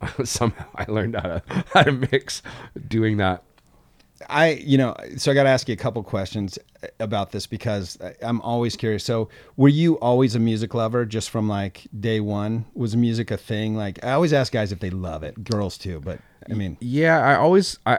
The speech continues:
Speaker 1: I, yeah, I was always really into music. I, my, m-, my dad was an artist, but with other mediums. Um, and he didn't really play music in the house, but at a young age,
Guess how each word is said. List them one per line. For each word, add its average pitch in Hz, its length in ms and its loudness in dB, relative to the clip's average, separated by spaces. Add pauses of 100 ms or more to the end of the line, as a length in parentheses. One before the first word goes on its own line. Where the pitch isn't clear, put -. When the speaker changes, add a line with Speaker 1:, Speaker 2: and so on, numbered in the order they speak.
Speaker 1:
I, 98 120 -4
yeah, 120 200 6
I 117 40 8
was 117 180 4
always 139 260 6
really 110 260 2
into 101 220 0
music. 92 640 0
I, 107 220 2
my, 110 340 4 (420)
m-, 110 180 -2 (180)
my 107 240 4
dad 127 320 6
was 127 160 6
an 110 80 2
artist, 101 420 4
but 92 240 2
with 98 220 0
other 104 200 4
mediums. 90 800 2 (100)
Um, 85 540 -2
and 104 280 -2
he 107 180 -2
didn't 156 220 0
really 113 240 4
play 98 260 2
music 98 420 0
in 92 120 0
the 87 80 0
house, 104 360 2
but 95 300 2
at 101 140 2
a 101 60 4
young 117 280 4
age, 101 400 2